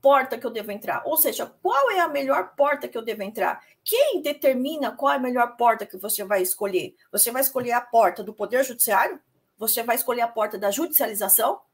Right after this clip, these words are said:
Você vai, você vai escolher a porta da mediação, da conciliação, da negociação, da arbitragem?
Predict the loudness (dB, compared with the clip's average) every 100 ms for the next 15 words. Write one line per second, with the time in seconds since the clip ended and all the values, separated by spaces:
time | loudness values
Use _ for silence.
0 | _ _ -6 -2 0 4 4 4 -6 _
1 | -8 -4 -2 -2 -2 -2 -4 0 -2 0
2 | -4 -4 -2 2 4 2 0 -10 _ _
3 | -4 -2 0 -2 -2 0 2 2 2 -2
4 | _ -6 -4 -2 -2 0 2 4 4 0
5 | -4 _ -2 -2 -2 -6 -6 -6 -8